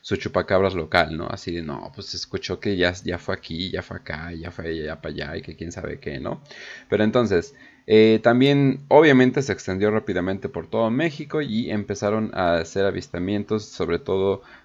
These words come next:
cuando decían que había atacado a sus animales. Ahora, podríamos terminarlo ahorita de golpe, el chupacabras, porque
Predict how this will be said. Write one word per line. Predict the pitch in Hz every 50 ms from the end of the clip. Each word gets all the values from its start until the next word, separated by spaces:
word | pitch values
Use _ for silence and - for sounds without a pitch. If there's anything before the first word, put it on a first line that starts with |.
| _ _
cuando | - 95 95 90 87 85
decían | 87 85 - 101 95 95 90
que | - 92
había | 85 85 90 90 - -
atacado | 92 - 90 85 - 87 85 85 90 85 - -
a | 92
sus | 92 - 95 - -
animales. | 101 120 143 180 226 240 202 160 143 - - - _ _ _ _ - - - _ _ _ _
Ahora, | 160 175 214 220 170 107 98 101 - _ _ _ _ _ _ _ _ _ _ _ _ _ _ _ _ - -
podríamos | - 143 147 151 160 180 190 196 202 208 185 - - _
terminarlo | 165 151 143 139 139 139 139 143 151 156 135 127 127 147 165 143 - - -
ahorita | 101 92 98 104 101 - 131 120 120
de | 98 85
golpe, | 95 98 98 95 87 - 117 160 180 165 - -
el | 82 78 78
chupacabras, | - 69 - 85 - - 98 85 87 95 127 139 139
porque | - 143 156 156 123 - - 107 127 139